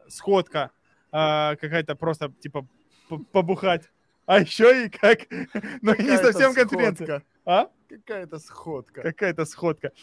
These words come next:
Speaker 1: А еще и, э, в формате
Speaker 2: Короче,
Speaker 1: какой-то полезной,
Speaker 2: э,
Speaker 1: полезной
Speaker 2: если
Speaker 1: инфы.
Speaker 2: короче, то у нас в конце октября, тридцатого октября день рождения, и мы будем в Киеве собирать большой митап. И мы туда вас приглашаем, если у вас получится, приезжайте.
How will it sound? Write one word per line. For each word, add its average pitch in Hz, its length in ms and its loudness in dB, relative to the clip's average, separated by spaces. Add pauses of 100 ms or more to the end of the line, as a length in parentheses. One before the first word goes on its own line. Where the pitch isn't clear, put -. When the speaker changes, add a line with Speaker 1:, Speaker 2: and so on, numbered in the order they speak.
(200)
Speaker 1:
А 160 140 2
еще 196 240 0
и, 202 260 0
э, 156 460 -2
в - 80 -16
формате - 0 -
Speaker 2:
Короче, 175 360 -4
Speaker 1:
какой-то 160 200 -8
полезной, 160 400 -6
Speaker 2:
э, 135 40 -12
Speaker 1:
полезной 143 360 -12
Speaker 2:
если 156 220 -12
Speaker 1:
инфы. 151 80 -12
Speaker 2:
короче, 165 360 -8
то 147 380 -8 (440)
у 135 60 -20
нас 151 360 -12
в - 40 -20
конце 139 260 -12
октября, 139 320 -8
тридцатого 143 460 -8
октября 135 360 -6
день 131 160 -8
рождения, 131 560 -8 (480)
и 120 40 -10
мы 151 140 -4
будем 135 400 -4
в - 80 -20
Киеве 139 400 -4
собирать 131 640 -4 (140)
большой 127 460 -6
митап. 120 340 -6 (720)
И 123 180 -2
мы 143 300 0
туда 139 240 0
вас 135 180 -2
приглашаем, 139 600 -4
если 135 200 -6
у 131 40 -4
вас 131 160 -6
получится, 139 420 -6
приезжайте. 131 720 -4